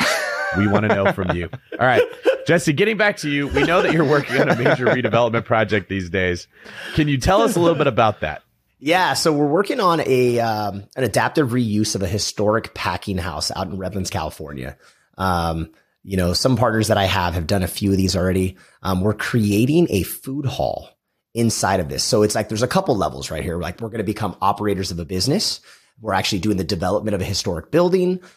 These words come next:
Speaker 2: um, or redevelopment of a historic building. And it's so, it, it's kind of what I needed for my creative juices. You know, like, it's like, I look at everything that I've done over the years and it's been this stepping stone. Like, where some people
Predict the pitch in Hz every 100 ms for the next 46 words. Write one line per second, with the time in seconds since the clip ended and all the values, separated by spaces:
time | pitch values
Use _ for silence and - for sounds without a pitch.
0 | _ - 104 101 92 92 98 92 104 135
1 | 87 82 71 82 80 78 - 76 - 90
2 | 85 101 _ _ _ 120 120 123 131 -
3 | - - 156 156 175 143 151 - 135 -
4 | 214 285 196 131 101 104 117 127 - 104
5 | 95 92 - 92 92 120 131 139 160 170
6 | - _ _ _ - 127 131 131 110 90
7 | - - 113 104 - _ _ - 110 131
8 | 226 285 170 160 147 117 104 104 107 110
9 | 101 95 92 95 90 78 92 - - 98
10 | 92 - 95 - - 123 - 107 92 -
11 | 73 - - 107 107 127 208 208 208 170
12 | 139 -